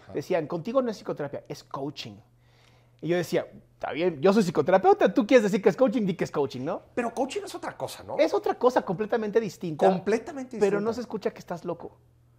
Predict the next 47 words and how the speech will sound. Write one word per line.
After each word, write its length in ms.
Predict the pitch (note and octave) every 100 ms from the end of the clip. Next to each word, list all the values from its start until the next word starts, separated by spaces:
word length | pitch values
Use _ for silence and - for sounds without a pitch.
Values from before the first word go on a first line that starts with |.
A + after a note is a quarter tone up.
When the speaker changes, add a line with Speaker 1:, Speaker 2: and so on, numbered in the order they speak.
| _ _ _
Speaker 2:
¿sabes? 300 | D#3 E3+ F3
Y 80 | G3+
ese 100 | A3
es 40 |
el 100 | A#3+
Speaker 1:
Ah. 20 |
Speaker 2:
problema. 320 | F#3 F#3 F#3+ -
Apenas 420 | D#3 A#3 E4+ -
ahorita, 540 | C#3+ D#3+ E3 F#3+ A3 -
y 140 | C#3 B2
gracias 240 | C3+ C#3+
a 40 | C3
los 140 | A#2+
millennials, 480 | C3+ C3 C#3+ D#3 C3+
¿no? 140 | C3+
Y 100 | E3
los 160 | B2+ A#2+
centennials 460 | C#3 C3+ D3+ D#3 C3
todos, 280 | C#3+ E3 - - _ _ -
ya 160 | E3+
no 100 | A3
es, 180 | C4 C4
ya 200 | D3+ F3+
ir 100 | G#3
con 140 | G#3+ A#3
el 80 | F#3+
psicoterapeuta 640 | - C#3 C#3+ C#3 E3+ F#3
ya 160 | E3+ D#3+
no 160 | E3
es 100 | E3+
locura, 460 | D#3+ C3 G3 D3 -
ya 140 | C#3 C3+
es 100 | C3+
algo 120 | E3+
Speaker 1:
Ok. 60 | -
Speaker 2:
que 60 |
deberías 420 | C3+ A#2+ G3 G3
de 60 | B2+
hacer. 220 | - B2+
Es 60 | C3+
más 140 | D#3+
como, 160 | - A2
"¿Por 80 | A2+
qué 100 | C#3+
no 60 |
estás 220 | D3+ C3+ A#2
yendo?". 260 | F#3+ B2+